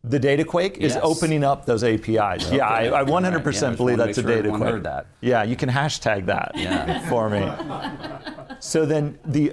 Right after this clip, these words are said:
Speaker 1: but the, but the, it's critical how we build out those A P Is, because over at H H S, you want this, as a developer, you want the same experience building against them, whether they're Jose's,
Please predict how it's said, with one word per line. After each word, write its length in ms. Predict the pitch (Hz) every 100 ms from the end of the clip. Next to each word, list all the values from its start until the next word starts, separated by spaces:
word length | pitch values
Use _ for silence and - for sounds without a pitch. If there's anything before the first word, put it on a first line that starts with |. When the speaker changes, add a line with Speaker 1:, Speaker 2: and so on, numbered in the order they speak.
| 147
Speaker 1:
but 200 | 139 151
the, 100 | 156
but 240 | 143 151
the, 120 | 143 135
it's 160 | 151 -
critical 420 | - 220 226 147
how 120 | 139
we 100 | 139
build 280 | 107 139 131
out 160 | 123 120
those 140 | 113
A 100 | 113
P 160 | 110 117
Is, 240 | 95 90
because 440 | - 113 139 113 139
over 380 | 143 147 143 135
at 60 |
H 200 | 135 131
H 160 | 147 127
S, 280 | 131 127 -
you 80 | 147
want 180 | 170
this, 140 | 160 -
as 180 | - 113
a 60 |
developer, 640 | 101 117 170 165 - 104 107
you 160 | 120
want 140 | 139 143
the 80 | 127
same 260 | 139 151
experience 560 | 156 - 143 113 104 98
building 360 | - 131 135
against 260 | 127 123 120
them, 100 | 117
whether 320 | 113 107 110
they're 280 | 104 101 101
Jose's, 520 | 107 127 131 123 113